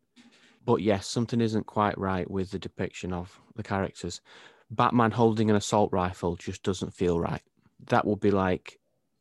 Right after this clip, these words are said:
Obi-Wan Kenobi having a rocket launcher. <laughs> It doesn't quite fit. I understand that in this one, Superman is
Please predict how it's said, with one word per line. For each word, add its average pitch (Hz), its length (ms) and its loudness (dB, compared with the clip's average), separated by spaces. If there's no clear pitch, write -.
Obi-Wan 104 400 4
Kenobi 95 580 0
having 95 260 -2
a 92 60 0
rocket - 320 -2
launcher. 85 420 -6
<laughs> 123 80 0
It 95 140 0
doesn't 110 240 0
quite 95 260 -2
fit. - 300 -2
I 123 120 6
understand 117 560 4
that 107 100 4
in 107 120 4
this 110 260 0
one, 92 220 0
Superman 104 580 -2
is 98 340 -4